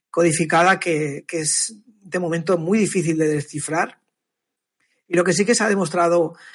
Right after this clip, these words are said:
recientemente es que a-, alrededor de, de la cadena de A D N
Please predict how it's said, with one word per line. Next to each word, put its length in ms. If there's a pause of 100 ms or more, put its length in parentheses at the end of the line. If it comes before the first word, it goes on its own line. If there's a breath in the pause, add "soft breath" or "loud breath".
recientemente 720
es 120
que 600 (140)
a-, 380 (140)
alrededor 680
de, 480
de 140
la 100
cadena 380
de 100
A 60
D 140
N 280